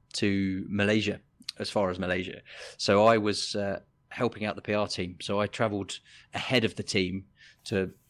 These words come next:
variety of countries through the Europe and the Middle East to get all the way to Malaysia to,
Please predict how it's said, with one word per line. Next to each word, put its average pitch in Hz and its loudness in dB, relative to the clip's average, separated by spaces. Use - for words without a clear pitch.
variety 107 2
of - -10
countries 101 -4
through 98 0
the 92 0
Europe 107 4
and 95 -2
the 95 2
Middle 95 2
East 92 -2
to - -4
get 98 0
all 101 -2
the 98 -2
way 98 0
to 101 -4
Malaysia 95 -2
to, 92 -2